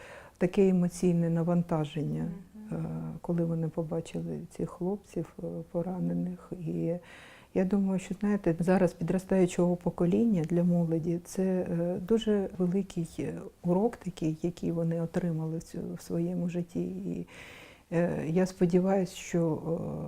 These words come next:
Speaker 1: е, на майбутнє він, е, послугує для того, щоб вони вже, е,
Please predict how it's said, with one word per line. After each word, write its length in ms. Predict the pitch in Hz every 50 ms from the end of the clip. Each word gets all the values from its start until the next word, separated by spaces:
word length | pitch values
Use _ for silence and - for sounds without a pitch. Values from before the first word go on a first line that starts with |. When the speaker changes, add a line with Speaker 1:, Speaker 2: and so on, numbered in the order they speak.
| 165 160 175 175 _ _ _ _ _ _ _ _ _ _ _ - _ - 185
Speaker 1:
е, 40 |
на 80 | 180 185
майбутнє 840 | 185 180 180 185 175 175 190 214 233 240 233 - 175 165 160 156 160 165 180 - - -
він, 480 | 214 175 160 156 175 175 185 180 175 170
е, 60 | 160 160 160 165 165 151 147 143 - 156 160 165 170 170 156 - _ - _ _ - _ _ - - - -
послугує 680 | - 180 175 - - 190 185 180 175 202 202 196 180 170
для 200 | 156 165 175 170
того, 420 | 170 - 196 202 208 196 165 151
щоб 640 | 147 - - - 165 165 156 160 160 165 156 160 151 - 165
вони 380 | 160 175 170 175 180 196 208 214
вже, 280 | 190 175 160 - 170
е, 180 | 156 151 151